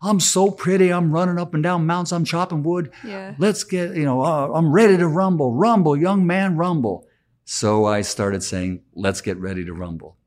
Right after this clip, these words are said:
Speaker 1: And it wasn't anything like you hear today. It was, you know, I would say, "Let's get ready to rumble, ten rounds of boxing." And I, I just, because
Speaker 2: There wasn't
Speaker 1: I,
Speaker 2: that
Speaker 1: I, I wasn't
Speaker 2: drama that
Speaker 1: actually,
Speaker 2: it
Speaker 1: I wasn't
Speaker 2: has.
Speaker 1: trying to bring attention to myself, but I was trying to do something to let people know we're,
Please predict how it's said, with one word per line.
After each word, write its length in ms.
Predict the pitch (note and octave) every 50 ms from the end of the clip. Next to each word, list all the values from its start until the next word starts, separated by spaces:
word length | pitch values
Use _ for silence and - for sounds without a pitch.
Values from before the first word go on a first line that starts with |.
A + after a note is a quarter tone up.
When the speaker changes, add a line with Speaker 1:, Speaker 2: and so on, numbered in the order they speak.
| _ _ _ _ _ _ _ _ _ _ _ -
Speaker 1:
And 460 | G2 F#2+ F#2 F2+ F2+ F2+ F2 F2 E2+
it 240 | F2 F2 - - -
wasn't 400 | - - G#2 G2 F2 F#2+ F2+ F#2+
anything 340 | F#2+ F#2+ F#2+ F2 F2+ E2
like 180 | D#2+ E2 D#2 -
you 60 | E2
hear 220 | D2+ D#2+ D#2+ D2+ C#2+
today. 560 | - - D#2 E2+ F2+ F2+ E2+ D#2+ D2 D2+ D2+
It 100 | D2+ D2+
was, 240 | D#2+ D#2+ E2 E2+ F2+
you 60 | D#2+
know, 160 | D2 D2+ C#2 _ _ _ _ _ _ _ _ _ -
I 80 | F2+
would 120 | E2+ E2 D#2+
say, 260 | - E2 D#2+ E2+ - _ _ _ _ _ _ _ _ _
"Let's 180 | - - F#3 C#3+
get 160 | D3 E3 D#3
ready 240 | C#3+ D3+ D3+ C#3+ C#3+
to 100 | B2+ B2+
rumble, 280 | B2 B2+ B2+ A#2+ B2+ A#2+
ten 240 | B2+ D3+ F3 D#3+
rounds 180 | D3 D3 C#3+ B2+
of 80 | C3 A#2
boxing." 480 | B2+ B2+ C3 B2+ - - C3+ B2+ B2
And 100 | A#2 A2+
I, 460 | - - A2 A2 G2 A2 B2+ - - - -
I 40 |
just, 280 | C3 B2+ D3+ B2+ - - - - _ _ _ _ _ _ _ _ _ _ _ _ - - - -
because 360 | B2+ A#2+ A#2 - C#3 B2 A2+
Speaker 2:
There 120 | A#2 A#2 A2+
wasn't 80 | -
Speaker 1:
I, 140 | B3+ C3 C3+
Speaker 2:
that 100 | D3+ -
Speaker 1:
I, 40 | D#3
I 100 | E3 F#3+
wasn't 240 | A3 A3 G#3 F#3+ D#3+
Speaker 2:
drama 0 |
that 60 | E3+
Speaker 1:
actually, 300 | D#3 D3+ D3+ C3 - -
Speaker 2:
it 40 | B2
Speaker 1:
I 20 |
wasn't 240 | C#3+ E3 D#3+ D#3 -
Speaker 2:
has. 0 |
Speaker 1:
trying 140 | E3 D#3 D3+
to 60 | C#3+
bring 160 | C#3 C3+ C3
attention 360 | B2 B2 - C#3 C3 A#2+ B2 A2+
to 40 | A2+
myself, 560 | G#2 G2+ G2 - - C3+ A#2 G#2+ G#2 - - - _ _ _ _ -
but 100 | - A2+
I 20 |
was 120 | G#2+ G#2 -
trying 220 | - C3 A#2+ A#2
to 60 | A#2
do 120 | G#2+ G#2+ G2
something 540 | - - - B2+ B2+ B2 A#2 A#2+ A2 G#2+ G2+
to 60 | G2+
let 200 | G2 G2+ G2 F#2+
people 260 | - G#2+ F#2+ - G2
know 360 | F2+ E2+ F2 F#2 F#2+ F#2 F2+ F2+
we're, 260 | E2 E2+ E2 E2